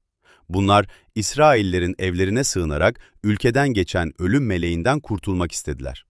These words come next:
Memnuniyetle kabul edildiler. Tanrı'ya hizmet etmeye, onun halkıyla birlikte Mısır'dan çıkmaya söz verdiler. İsrailliler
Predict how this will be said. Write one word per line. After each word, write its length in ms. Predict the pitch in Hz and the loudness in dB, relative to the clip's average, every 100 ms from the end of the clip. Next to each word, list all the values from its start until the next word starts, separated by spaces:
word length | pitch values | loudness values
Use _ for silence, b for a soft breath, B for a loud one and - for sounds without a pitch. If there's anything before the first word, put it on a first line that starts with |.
| _ _ b b b | _ _ b b b
Memnuniyetle 680 | 104 127 165 190 202 180 175 | 0 2 2 2 0 0 -2
kabul 320 | - 147 139 | 0 2 4
edildiler. 520 | 95 82 71 67 65 _ _ _ | 2 0 -4 -8 -10 _ _ _
Tanrı'ya 420 | - 101 101 107 101 | -2 0 2 2 0
hizmet 460 | 78 82 98 123 | -2 -2 -2 0
etmeye, 440 | 92 - 73 71 b b b - | -2 -4 -6 -6 b b b -2
onun 260 | 117 147 | 0 0
halkıyla 600 | 101 85 90 - 160 104 85 | 0 -2 -2 0 2 2 0
birlikte 400 | 85 87 - 80 | -4 -4 -4 -4
Mısır'dan 580 | 95 135 131 107 120 | -2 -2 -2 0 0
çıkmaya 440 | 117 - - 98 98 | -2 -8 -4 -2 0
söz 340 | - 90 76 | 0 0 0
verdiler. 480 | 69 62 67 62 - _ _ _ b b b - | -4 -6 -8 -12 -16 _ _ _ b b b -6
İsrailliler 800 | 95 - 120 107 80 69 80 | -4 4 6 6 2 0 0